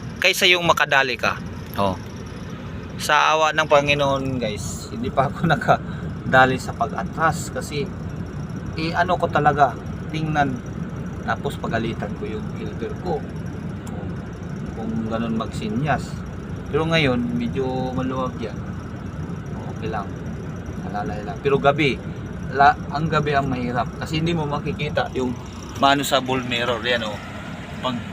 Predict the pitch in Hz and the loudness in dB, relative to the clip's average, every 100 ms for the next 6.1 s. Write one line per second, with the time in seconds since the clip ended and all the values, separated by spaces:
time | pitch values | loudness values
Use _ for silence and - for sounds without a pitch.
0 | - 147 135 139 139 143 147 156 156 147 | 2 4 6 6 6 8 8 8 4 4
1 | 143 139 135 127 123 120 117 123 127 123 | 6 6 4 4 2 4 4 6 8 8
2 | 104 101 - - - - 135 151 135 151 | 6 2 -2 -10 -8 0 2 4 4 4
3 | 131 143 139 143 139 135 131 127 120 120 | 6 8 8 8 8 10 8 6 6 4
4 | 104 98 - - - - - - - - | 2 -2 -6 -12 -12 -12 -12 -12 -12 0
5 | 139 - 147 143 143 131 123 120 120 113 | 4 4 6 6 6 6 6 6 4 4